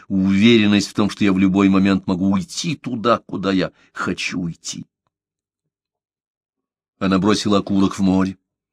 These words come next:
«Как последний переход долгого пути», — подумала она, — «последнее испытание перед тем, как отдохнуть, или предпоследний».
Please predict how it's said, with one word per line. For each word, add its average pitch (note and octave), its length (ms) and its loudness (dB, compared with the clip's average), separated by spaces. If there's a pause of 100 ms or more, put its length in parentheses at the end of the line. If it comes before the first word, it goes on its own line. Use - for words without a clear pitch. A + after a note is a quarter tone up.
(720)
«Как F#2+ 220 -4
последний G2+ 560 2
переход G2 520 2
долгого F#2+ 420 2
пути», — G2+ 420 -2
подумала F2 520 0
она, — F2+ 200 2 (380)
«последнее G2 720 2
испытание F#2 640 0
перед E2 240 -6
тем, - 180 -2
как - 240 -12 (220)
отдохнуть, F2 720 -2 (180)
или E2+ 300 2
предпоследний». - 1120 -6